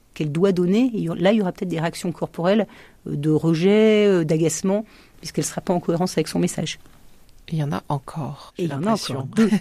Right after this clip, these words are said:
Speaker 2: <laughs>
Speaker 1: Il y en a un qui va être lié, donc ça, ça va faire plaisir à toutes les personnes qui s'intéressent aux mensonges, qui va être lié à l'autre mime une attitude conforme.
Speaker 2: Oui.
Speaker 1: Euh, la personne va, a une volonté de tromper,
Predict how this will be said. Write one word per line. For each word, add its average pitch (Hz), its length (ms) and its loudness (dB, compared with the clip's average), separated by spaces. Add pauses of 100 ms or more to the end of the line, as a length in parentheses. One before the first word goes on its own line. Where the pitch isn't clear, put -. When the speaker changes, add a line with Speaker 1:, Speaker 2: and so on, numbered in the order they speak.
(360)
Speaker 2:
<laughs> - 460 -16
Speaker 1:
Il 170 80 -2
y 180 80 2
en 180 160 0
a 156 140 -4 (160)
un 254 360 4 (440)
qui 160 180 -6
va 156 80 4
être - 280 -2
lié, 247 420 4
donc 117 120 -4
ça, - 120 -2
ça - 100 -4
va 123 140 -2
faire - 180 -6
plaisir 180 380 0
à 151 40 -2
toutes - 220 -8
les 165 60 -2
personnes 185 400 -6
qui - 200 -16
s'intéressent 180 480 -4
aux 151 80 -2
mensonges, 190 500 0 (340)
qui - 100 -8
va 170 80 2
être - 220 -4
lié 240 160 6
à 190 140 4
l'autre 214 380 2
mime 254 200 12
une 214 100 8
attitude 202 380 -6
conforme. 156 480 -10 (200)
Speaker 2:
Oui. 170 140 -4 (460)
Speaker 1:
Euh, 143 180 0
la 160 100 2
personne 220 420 2
va, 175 240 4
a - 140 -2
une 165 120 2
volonté 220 460 4
de - 60 -12
tromper, - 480 -6